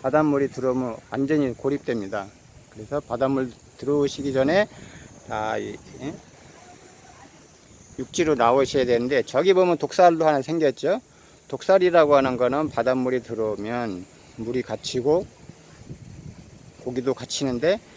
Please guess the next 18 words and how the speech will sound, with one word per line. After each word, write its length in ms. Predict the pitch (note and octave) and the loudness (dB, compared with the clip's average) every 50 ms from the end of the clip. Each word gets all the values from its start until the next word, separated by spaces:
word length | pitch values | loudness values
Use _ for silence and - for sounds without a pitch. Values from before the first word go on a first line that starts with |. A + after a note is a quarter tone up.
| - - - - - A#2+ | -20 -20 -20 -12 -6 -4
바닷물이 400 | D#3 D3 D3+ D3 C#3+ C3+ C#3 C3+ | 0 2 2 2 2 2 0 2
나갈 340 | A#2 A2 A#2 B2 C3+ C3 | 2 2 4 4 2 2
때 300 | A#2+ - - G3+ A#3+ C#4 - - - - | 0 0 0 0 0 0 -4 -12 -16 -14
물은 320 | G#2+ A#2 C#3+ E3+ F3+ D#3+ | -10 -6 -2 -2 0 0
다 140 | C3+ A#2+ A#2 | 0 -2 0
빠져나가고, 800 | - C#3+ C#3 C#3 C#3+ C#3+ C3+ A#2 A2 A2 A2+ A#2+ C3 D#3+ A3 - - - - - - - - - | 2 4 4 4 4 4 4 2 2 2 0 0 -2 -2 -6 -6 -10 -20 -20 -20 -20 -20 -16 -10
예, 140 | A#2 G#2+ G#2 | -8 -8 -6
물고기는 500 | G2+ A#2 A#2+ A#2+ C#3+ C3+ C3+ C3 C3 A#2 | -6 -8 -6 -4 -4 -2 -2 -2 -4 -6
갇히는, 580 | - B2+ - - - - B2+ A#2+ A2 G2 F#2+ G2 | -8 -10 -8 -8 -8 -6 -6 -8 -8 -8 -12 -12
그래서 340 | - A2+ A#2 A2 C3+ D3+ C3+ | -6 -6 -6 -4 -4 -6 -8
저렇게 420 | - A#2 A2 A2+ A2 - C#3 C3+ | -8 -8 -8 -8 -6 -4 -6 -6
지금, 340 | - - A#2 A2+ C3+ D3 - - - - - - - - - - - - - - - - - - - - - - - - - - - - - - | -6 -6 -8 -8 -8 -8 -10 -14 -20 -20 -20 -20 -20 -20 -20 -20 -20 -20 -20 -20 -20 -20 -20 -20 -20 -20 -20 -20 -20 -20 -20 -20 -20 -20 -18 -16
예, 140 | G#2 G2 - - - | -14 -14 -16 -14 -10
와서 440 | G2 G2 G#2 - A2 A2 A#2+ D3+ G#3+ - - - - - - - - - - - - - - - - - - - - _ - - - - - - - - - _ _ - | -8 -8 -8 -6 -6 -6 -6 -6 -6 -10 -18 -20 -20 -20 -20 -20 -20 -20 -20 -20 -20 -20 -20 -20 -20 -20 -20 -20 -20 _ -20 -20 -20 -20 -20 -20 -20 -20 -20 _ _ -18
장화를 440 | - - B2 B2+ B2+ B2+ A#2+ A#2+ | -10 -8 -6 -4 -2 -2 -4 -4
신고 420 | - - B2+ A2 - - C#3 D#3 D3+ | -6 -6 -10 -12 -10 -10 -10 -10 -10
지금 420 | - - G2+ G2 F#2+ G2+ B2 D#3 - - - - - | -12 -12 -10 -10 -10 -10 -10 -14 -18 -20 -20 -16 -10
낮에 440 | A2 F#2+ A2 G#2 G#2+ A2+ D3 F3 | -10 -8 -8 -4 -4 -4 -4 -4